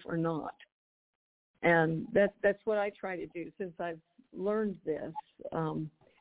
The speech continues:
is I, I try to make the choices that, that support life. Um, it's, it's not always easy, but, um, but when I follow these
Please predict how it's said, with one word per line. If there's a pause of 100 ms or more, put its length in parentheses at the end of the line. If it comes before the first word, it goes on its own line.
(600)
is
I, (240)
I
try
to
make
the (100)
choices (160)
that, (380)
that
support
life. (380)
Um, (1600)
it's,
it's
not
always (100)
easy, (200)
but, (340)
um, (380)
but
when
I (560)
follow
these